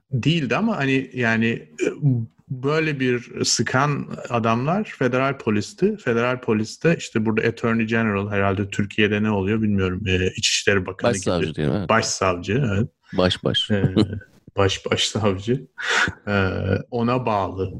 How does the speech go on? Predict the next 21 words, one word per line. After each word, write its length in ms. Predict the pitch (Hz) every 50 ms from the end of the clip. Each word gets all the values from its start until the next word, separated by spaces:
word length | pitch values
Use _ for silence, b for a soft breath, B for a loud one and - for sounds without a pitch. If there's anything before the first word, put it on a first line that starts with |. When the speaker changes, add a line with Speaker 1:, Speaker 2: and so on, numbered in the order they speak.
| - _ -
Speaker 1:
polisler 480 | 110 101 98 92 - - - 104 98
yapmıştı 560 | 98 98 98 101 - - 131 - - - 214 208
ama 240 | 175 175 196 202
asker 480 | 143 120 113 - - - 127 127 127 127
de 60 | 135
sonuçta 360 | 131 - 120 113 - - 180
olanı 440 | 196 - 127 127 113 113 113 127 127
biteni 260 | 127 - 123 120 147
görüyordu 380 | 160 160 151 165 175 170 143 110
yani 200 | 101 95 95 95
orada. 220 | 95 95 90 92
Onlar 320 | 98 95 101 104 101 101 104
da 40 | 101
bir 40 | 101
Speaker 2:
Tam 100 | 139 135
Speaker 1:
şey 100 | 127 123
Speaker 2:
yanında 160 | 120 123 127
Speaker 1:
demedi. 120 | 127 127 107
Speaker 2:
yürüyordu, 340 | 92 85 82 80 76 78 80 85
evet. 140 | 80 76 95
Speaker 1:
Evet. 420 | 98 98 92 90 - - - -